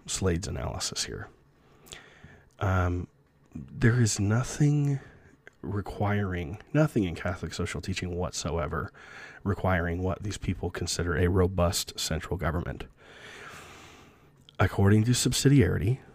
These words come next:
the government is, uh, governments at different levels, um, should be allowed to do things that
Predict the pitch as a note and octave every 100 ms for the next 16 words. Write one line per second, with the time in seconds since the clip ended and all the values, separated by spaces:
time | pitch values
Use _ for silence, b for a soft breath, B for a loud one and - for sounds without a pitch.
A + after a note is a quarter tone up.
0 | B B B B B B - G#2 G2+ G#2
1 | G#2 A2+ - F#2+ F#2+ - B B - F#2+
2 | - F2+ C#2+ - G#2 C3+ G#2+ F2+ G2+ -
3 | F#2 G2 - - F2 F2+ E2+ - - B
4 | B B B B - F#2 E2+ E2 G2 _
5 | _ _ - - A#2+ G2 G2+ F#2+ - F#2+
6 | F2 F2+ A#2 C3+ C3+ - - A#2 F#2 E2
7 | F2+ G2+ - _ B B B B B B
8 | B B - - G#2+ G#2+ G#2 - F#2 F#2
9 | F#2